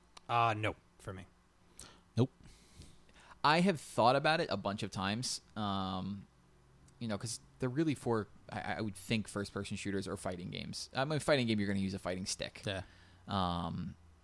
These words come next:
Speaker 3: but they're, like, a hundred and fifty bucks. They, I know the Xbox Elite is a hundred fifty bucks, and I think the scuffs are, like, one seventy.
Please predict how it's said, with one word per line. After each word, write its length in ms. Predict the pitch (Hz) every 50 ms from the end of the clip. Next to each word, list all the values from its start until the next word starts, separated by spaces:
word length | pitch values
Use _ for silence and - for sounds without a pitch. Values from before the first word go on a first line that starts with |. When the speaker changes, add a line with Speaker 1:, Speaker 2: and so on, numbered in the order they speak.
| _ - - - _ _ _ - -
Speaker 3:
but 100 | - 143
they're, 100 | 160 180
like, 160 | 180 180 - -
a 120 | - 123
hundred 360 | 113 - 123 120 120 120 90
and 180 | 107 110 101 -
fifty 280 | - - - - 110
bucks. 260 | 101 92 95 98 - -
They, 100 | 151 -
I 60 | 135
know 120 | 139 151
the 80 | 147 151
Xbox 360 | 139 131 - - 127 - -
Elite 180 | 120 117 95 92
is 60 | 104
a 60 | 104
hundred 260 | 98 110 101 87 92
fifty 160 | - 95 104
bucks, 240 | 104 - 101 - -
and 80 | - 117
I 40 | 117
think 160 | - 156 151
the 80 | - 131
scuffs 420 | - - - - 107 107 - -
are, 80 | - 101
like, 180 | 98 107 -
one 200 | - 104 104 104
seventy. 640 | 98 - - - - 95 - 117 127 147 160 170